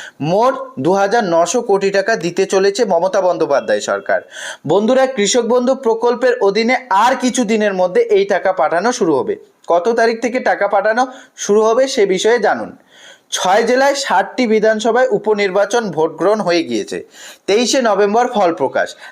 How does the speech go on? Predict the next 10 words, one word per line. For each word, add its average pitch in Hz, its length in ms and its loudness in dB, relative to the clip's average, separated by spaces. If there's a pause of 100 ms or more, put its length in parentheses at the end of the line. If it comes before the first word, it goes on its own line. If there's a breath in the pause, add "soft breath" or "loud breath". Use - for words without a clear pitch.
(100)
তারপরে 202 460 2 (100)
রাজ্যের 170 580 2
কোথাও 208 300 2
আর 214 200 2
নির্বাচনের 190 720 0
আদর্শ 160 440 2
আচরণবিধি 160 720 2
লাগু 165 260 0
থাকবে 101 300 -6
না। 87 160 -6